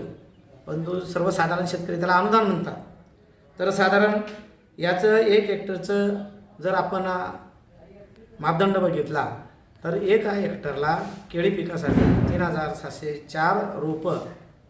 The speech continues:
लागवडीसाठी पा-, अनु-, पात्र आहेत. तर एका हेक्टरकरिता तीन वर्षात एकूण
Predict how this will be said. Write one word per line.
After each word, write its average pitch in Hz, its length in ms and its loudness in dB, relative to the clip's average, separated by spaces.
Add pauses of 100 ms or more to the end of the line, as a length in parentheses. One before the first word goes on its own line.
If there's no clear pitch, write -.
(200)
लागवडीसाठी 165 600 0 (1300)
पा-, 143 640 0
अनु-, 156 440 -2
पात्र 165 220 2
आहेत. 180 400 2 (800)
तर 208 360 4 (360)
एका 226 500 4 (2000)
हेक्टरकरिता 214 840 2 (360)
तीन 254 120 0
वर्षात 208 640 0
एकूण 202 340 2